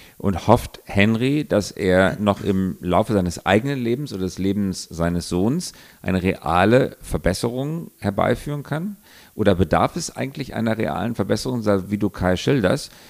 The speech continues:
sch-, scheint es ihm doch gut zu gehen. Es geht einfach nur darum, dass die Umwelt sich so einrichtet, dass ihm möglichst wenig Angst und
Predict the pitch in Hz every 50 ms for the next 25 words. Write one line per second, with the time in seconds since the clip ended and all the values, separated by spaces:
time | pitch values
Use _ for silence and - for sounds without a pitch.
0 | - - - _ _ - - - - - 113 - - 104 104 113 110 - 107 107
1 | 117 - - 143 127 - - 85 73 73 73 76 78 76 62 - - - 98 90
2 | - - 95 95 101 104 95 98 92 95 101 95 92 - - 98 98 76 98 98
3 | 92 95 95 95 95 92 - - - 90 92 87 - - - - - - 92 90
4 | 98 101 - 80 98 104 98 90 95 95 - - 98 - - 90 85 - - -
5 | 92 92 90 95 92 - 87 85 87 87 87 82 - - - 85 92 101 - -
6 | - 78 90 90 87 82 -